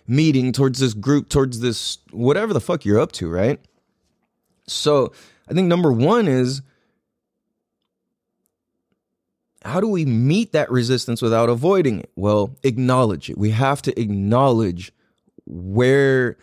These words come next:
first, that there is resistance. And I think the next step is to acknowledge what the resistance is. Is the re-, like, once we can identify what the resistance is, like, wh-, how I see this a lot of times, if,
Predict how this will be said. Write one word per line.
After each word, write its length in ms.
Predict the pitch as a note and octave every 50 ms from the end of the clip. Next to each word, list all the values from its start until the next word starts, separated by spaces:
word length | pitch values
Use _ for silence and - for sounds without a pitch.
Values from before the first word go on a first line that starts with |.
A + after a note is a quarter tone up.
| _ _ _ _ -
first, 400 | - - F#3+ G3 F3 D3 - A2
that 160 | B2+ C3 A#2+
there 160 | - A#2+ C3+
is 120 | D3+ C#3+ A2+
resistance. 640 | A#2 A2+ G2 F2 G2+ F#2+ - - F#2 F#2 G2 F#2+ -
And 140 | F#2+ A2
I 60 | A#2 A2+
think 240 | - - C3 -
the 80 | A#2 A#2
next 260 | A#2 B2 C#3 D3 -
step 260 | - - A2 G2 -
is 160 | F#2+ G2 F2+ -
to 200 | - - - G#2+
acknowledge 640 | G#2+ F#2+ F#2+ A2+ C3 D#3 D#3 C3 B2 B2 A#2 - _ _ _ _ _ _ _ _ _ -
what 340 | - F2+ G2+ D3 G#3+ A3 -
the 80 | D#3+
resistance 540 | D3 D3 C#3+ C3+ D3+ D3+ - F3 C#3+ A2+ - _ -
is. 420 | - A#3+ A3+ B2 - - - - - _ _ _ _ _ _ _ _ _ _ _ _ _ -
Is 380 | D#3+ D#3+ D#3+ D#3 D3 D3 C3+
the 100 | C#3+ C#3+
re-, 200 | C3 C3 B2+ - _ _ _ _ _ - F2+ - -
like, 240 | A#2+ C#3 C3+ -
once 160 | G3 A3+ A3 -
we 100 | B3+ A#3
can 140 | A#3+ A3+
identify 720 | G3+ E3 B2+ G2+ G#2+ G#2 B2+ C3 D3 E3+ E3+ - - C3+ C3
what 180 | A#2+ B2+ C3
the 100 | - C3
resistance 560 | A#2 A2+ G#2+ A#2 E3+ G#3 - - B2 A2+ - F#2+
is, 220 | G2 G2+ G2 G2+
like, 200 | G#2 G2 G2 - _ - - _ _ _ _ _ _
wh-, 320 | - A2+ - - C3+ - C3+
how 140 | D3 G3
I 80 | F#3+ G#3
see 180 | F#3+ - F#3+ F#3+
this 180 | G3 F#3 F3+
a 60 | D#3
lot 180 | C#3+ D3 D3 D3+
of 60 | D#3+
times, 420 | - - D#3 D3+ D3+ D3+ D3+ C3+ -
if, 380 | - B2+ B2 G#2 - - -